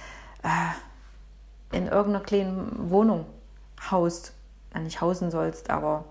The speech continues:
<laughs> ihr wisst, wie ich meine. Weil, ähm, ach ja, den Job, den habe ich vergessen. Ähm,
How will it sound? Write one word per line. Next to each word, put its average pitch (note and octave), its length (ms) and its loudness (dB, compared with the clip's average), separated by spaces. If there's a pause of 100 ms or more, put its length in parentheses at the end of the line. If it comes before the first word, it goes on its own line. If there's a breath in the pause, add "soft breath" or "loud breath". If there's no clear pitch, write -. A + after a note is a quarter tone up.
(120)
<laughs> - 720 2
ihr G3+ 100 2
wisst, G#3+ 240 2
wie A3+ 80 2
ich A3+ 80 0
meine. A3 360 2 (1040 loud breath)
Weil, F3 400 2
ähm, E3 800 -2
ach F#3+ 100 -4
ja, G3 140 2
den F3 140 -2
Job, F#3 260 0
den E3+ 160 -2
habe D#3+ 100 -2
ich - 80 -10
vergessen. D#3+ 460 -6 (960 loud breath)
Ähm, E3+ 800 0